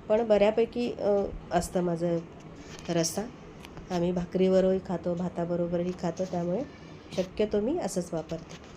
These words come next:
आता पातेलं घेतलं, त्यामध्ये तेल घालायचं आहे. अगदी, अ, तीन ते चार चमचे तेल घेतलं. तेल बघू शकता मी किती घेते,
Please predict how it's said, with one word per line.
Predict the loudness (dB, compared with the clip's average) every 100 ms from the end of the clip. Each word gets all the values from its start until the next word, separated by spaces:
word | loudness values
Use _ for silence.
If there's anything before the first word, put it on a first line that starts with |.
| -18 -18 -10 -6
आता | -2 -2
पातेलं | 0 0 2 2
घेतलं, | 4 2 2
त्यामध्ये | 2 2 2 0
तेल | 2 4 4 2
घालायचं | 2 2 2
आहे. | -2 -4 -18 -18 -18 -8
अगदी, | -4 0 2 2 0
अ, | 0 2 0 2
तीन | 2 4
ते | 2
चार | 2 2 2
चमचे | 0 0 0
तेल | 0 4 4 4
घेतलं. | 2 2 -2 -4 -8 -12 -10 -2
तेल | 0 2
बघू | 0
शकता | 0 -4 -2 0
मी | 0
किती | 0 0 2
घेते, | 2 2 0